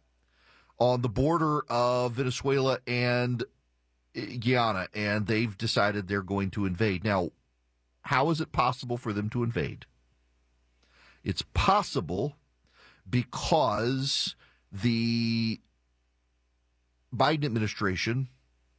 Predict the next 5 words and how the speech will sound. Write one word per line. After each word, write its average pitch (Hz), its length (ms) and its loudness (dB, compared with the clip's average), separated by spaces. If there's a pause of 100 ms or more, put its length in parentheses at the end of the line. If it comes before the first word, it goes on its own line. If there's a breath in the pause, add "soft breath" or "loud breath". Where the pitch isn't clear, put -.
(420)
allows 131 840 2
Venezuela 113 800 0 (380)
to 113 140 -6
sell 120 380 0
oil 113 500 0